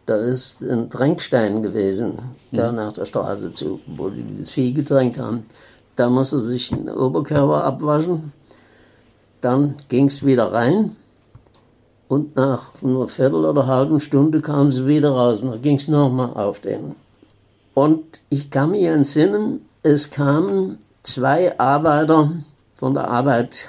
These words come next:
Speaker 1: heim <clears throat> mit dem Fahrrad. Die haben das gesehen und sind abgestiegen.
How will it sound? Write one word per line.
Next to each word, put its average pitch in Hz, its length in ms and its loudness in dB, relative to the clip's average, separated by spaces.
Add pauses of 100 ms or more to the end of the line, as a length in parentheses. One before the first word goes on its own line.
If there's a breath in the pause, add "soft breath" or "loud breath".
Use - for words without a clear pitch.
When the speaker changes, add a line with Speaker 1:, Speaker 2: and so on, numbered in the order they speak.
Speaker 1:
heim 95 340 -12 (360)
<clears throat> 151 340 -4
mit 135 180 4
dem 131 120 4
Fahrrad. 110 580 -2 (680 soft breath)
Die 110 140 -4
haben 110 160 -2
das 117 220 0
gesehen 143 440 0
und 127 100 2
sind 120 240 -2
abgestiegen. 120 760 -6